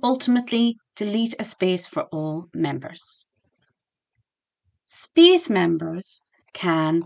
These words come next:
add participants and remove them, reach out to all members using the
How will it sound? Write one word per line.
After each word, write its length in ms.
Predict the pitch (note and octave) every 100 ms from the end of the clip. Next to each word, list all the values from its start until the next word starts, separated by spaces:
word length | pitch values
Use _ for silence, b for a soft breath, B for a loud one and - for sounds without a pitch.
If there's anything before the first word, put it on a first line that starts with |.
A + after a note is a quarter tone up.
| - _ _ _ _ _ F3+
add 280 | F3+ G3+ -
participants 840 | C4+ C4+ A3+ A3 - G#3 G#3 - -
and 300 | F3+ F3+ G3+
remove 440 | G3+ F#3 E3+ -
them, 280 | - - E3 _ _ _ _ _ _ _ _ _
reach 340 | - F#3 G3 -
out 220 | F#3+ -
to 100 | F3+ -
all 260 | G3 G#3+
members 500 | B3+ G#3+ G#3 A3+ A3+
using 260 | G3+ F#3 E3+
the 140 | E3